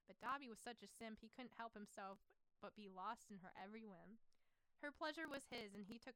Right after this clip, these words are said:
pride in every moan and sigh that escaped her lips. On one particular night, however, he urged himself on his own selfish instincts, but the moment of intis-, intimacy will never leave his mind.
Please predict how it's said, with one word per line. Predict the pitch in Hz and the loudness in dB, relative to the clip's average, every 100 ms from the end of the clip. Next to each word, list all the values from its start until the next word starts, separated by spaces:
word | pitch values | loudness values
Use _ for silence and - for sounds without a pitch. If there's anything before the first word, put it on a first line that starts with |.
| - | 0
pride | 208 196 202 | 0 2 -2
in | 180 | -4
every | 196 208 | -2 0
moan | 202 190 196 | 0 0 -2
and | 185 196 | -4 -6
sigh | - 190 180 | -2 0 0
that | 175 196 | -4 -8
escaped | - 202 196 - | -12 -10 -10 -8
her | 202 | -8
lips. | 190 180 208 - - - _ - 208 | -6 -6 -6 -12 -20 -20 _ -10 -2
On | 214 | 4
one | 262 320 | 4 4
particular | 277 277 262 254 220 | 0 0 0 2 4
night, | 226 240 - | 6 4 2
however, | 190 180 175 165 165 - - - | -4 -2 -4 -6 -8 -12 -20 -12
he | 240 - 233 | -10 -8 0
urged | 294 285 - | 0 0 -2
himself | 233 214 214 190 | -2 0 0 0
on | 208 196 | 0 -2
his | 190 190 | -2 -2
own | 208 214 | -2 -2
selfish | 214 202 185 - | -4 -4 -8 -8
instincts, | 190 202 - - 160 143 - - _ | -4 -4 -6 -10 -10 -10 -12 -16 _
but | 196 | -4
the | 208 | 0
moment | 202 226 214 | 2 4 2
of | - | 0
intis-, | 226 226 220 - - 214 | -2 -2 -6 -10 -6 -2
intimacy | 226 254 247 - 277 285 | -2 0 -4 -2 -6 -4
will | 240 202 | -2 -2
never | 175 180 | -2 -4
leave | 185 175 175 | -6 -6 -6
his | 180 | -6
mind. | 165 - 202 | -8 -6 -10